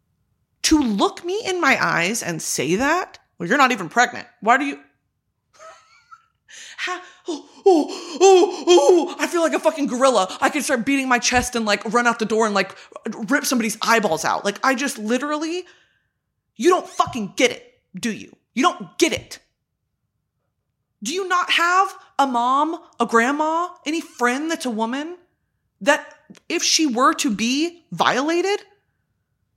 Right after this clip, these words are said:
and somehow end up pregnant, she would have to go through with that pregnancy? She's not allowed. She could be jailed if she gets an abortion. What the fuck? What do you mean?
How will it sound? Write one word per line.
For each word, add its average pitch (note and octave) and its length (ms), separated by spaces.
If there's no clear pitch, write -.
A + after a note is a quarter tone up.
and B3 140
somehow D#4+ 500
end D4+ 180
up D4 120
pregnant, C4 380
she - 100
would C4 100
have D4+ 160
to C#4+ 60
go G#3 160
through F#3 480
with D4+ 160
that A#3 120
pregnancy? C4 380
She's G#3 160
not A3 140
allowed. G3 360
She D4 220
could G#3 240
be E3 240
jailed G3+ 760
if C#4+ 80
she D#4 160
gets D4+ 180
an D#4 60
abortion. D4+ 380
What F#4 480
the B4+ 100
fuck? A4 160
What F#4+ 220
do B4 60
you A4 340
mean? A4 480